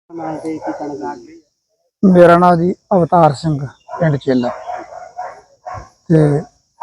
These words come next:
Speaker 2: ਕਹਿਣਾ ਤਾਂ ਇਹੋ ਕੁਛ ਕਿ ਜੋ ਕਹਿਤਾ ਜੀ, ਗੱਲ ਤੇ ਉਹੀ ਹੈ, ਬਾਰ-ਬਾਰ ਆ ਰਹੀ ਹੈ, ਰਿਪੀਟ ਹੋ ਰਹੀ ਹੈ, ਠੀਕ ਹੈ ਜੀ। ਕਿਉਂਕਿ ਸਾਡੀ, ਸਾਡੇ ਪਿੰਡ ਦਾ ਮਸਲਾ ਹੈ, ਠੀਕ ਹੈ ਜੀ। ਪਿੰਡ ਦੀ ਪੰਚਾਇਤ ਜਿਹੜੀ ਹੁੰਦੀ ਹੈ, ਉਹਦੇ ਦੇਖੋ ਕਿੰਨੀ ਅਥਾਰਟੀ ਹੁੰਦੀ ਹੈ, ਠੀਕ ਹੈ। ਉਹਨੂੰ ਕੋਈ ਚੈਲੰਜ ਨਹੀਂ ਕਰ ਸਕਦਾ ਕੋਈ,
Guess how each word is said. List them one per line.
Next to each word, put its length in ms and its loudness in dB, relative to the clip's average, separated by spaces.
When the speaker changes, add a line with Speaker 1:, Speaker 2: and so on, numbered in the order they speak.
Speaker 2:
ਕਹਿਣਾ 200 8
ਤਾਂ 120 8
ਇਹੋ 160 10
ਕੁਛ 180 4
ਕਿ 140 6
ਜੋ 140 4
ਕਹਿਤਾ 340 6
ਜੀ, 160 2
ਗੱਲ 120 4
ਤੇ 80 4
ਉਹੀ 240 6
ਹੈ, 60 8
ਬਾਰ-ਬਾਰ 340 4
ਆ 120 2
ਰਹੀ 180 0
ਹੈ, 80 0
ਰਿਪੀਟ 460 -4
ਹੋ 100 4
ਰਹੀ 140 0
ਹੈ, 40 -4
ਠੀਕ 160 2
ਹੈ 60 10
ਜੀ। 100 0
ਕਿਉਂਕਿ 480 2
ਸਾਡੀ, 380 4
ਸਾਡੇ 260 4
ਪਿੰਡ 220 4
ਦਾ 120 6
ਮਸਲਾ 260 4
ਹੈ, 60 6
ਠੀਕ 180 4
ਹੈ 60 8
ਜੀ। 200 2
ਪਿੰਡ 180 6
ਦੀ 160 6
ਪੰਚਾਇਤ 520 6
ਜਿਹੜੀ 220 4
ਹੁੰਦੀ 200 2
ਹੈ, 60 6
ਉਹਦੇ 140 4
ਦੇਖੋ 180 0
ਕਿੰਨੀ 220 -4
ਅਥਾਰਟੀ 320 -2
ਹੁੰਦੀ 180 -2
ਹੈ, 60 -6
ਠੀਕ 160 -6
ਹੈ। 120 -12
ਉਹਨੂੰ 360 2
ਕੋਈ 80 6
ਚੈਲੰਜ 340 6
ਨਹੀਂ 100 2
ਕਰ 120 6
ਸਕਦਾ 240 0
ਕੋਈ, 120 -6